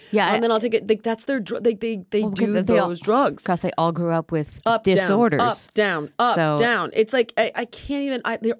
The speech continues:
Speaker 2: all on it. Xanax, Klonopin, Adderall, like, and they,
Speaker 1: But
Speaker 2: I don't even know where they get it from.
Speaker 1: Well,
Speaker 2: All of them.
Speaker 1: but
Speaker 2: And
Speaker 1: it
Speaker 2: I get
Speaker 1: must
Speaker 2: this is like a, a gen-, generalization,
Speaker 1: It
Speaker 2: but
Speaker 1: also must be, though, their parents,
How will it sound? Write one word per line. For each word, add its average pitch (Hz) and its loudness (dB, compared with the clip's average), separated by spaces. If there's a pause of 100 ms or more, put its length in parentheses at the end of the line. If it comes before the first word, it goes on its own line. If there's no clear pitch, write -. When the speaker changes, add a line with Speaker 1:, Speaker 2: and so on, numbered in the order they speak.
(140)
Speaker 2:
all 254 4
on 262 0
it. - -10
Xanax, 180 -4
Klonopin, 196 -2 (460)
Adderall, 208 0
like, 196 -4 (380)
and 208 2
they, 254 4
Speaker 1:
But - -2
Speaker 2:
I 247 2
don't 320 0
even 240 0
know 220 4
where 208 4
they 185 -2
get 214 -2
it 359 -4
from. 202 -6
Speaker 1:
Well, 233 4
Speaker 2:
All 370 6
of 311 2
them. 175 2
Speaker 1:
but - 2
Speaker 2:
And 240 2
Speaker 1:
it - 2
Speaker 2:
I - 2
get 254 0
Speaker 1:
must 302 0
Speaker 2:
this 285 -2
is 214 -2
like 190 0
a, 175 -4 (640)
a 208 2
gen-, 190 -2
generalization, 180 -2
Speaker 1:
It 165 0
Speaker 2:
but 139 -4
Speaker 1:
also 302 -4
must 202 -4
be, 190 -4
though, 170 -4
their 170 0
parents, 196 -2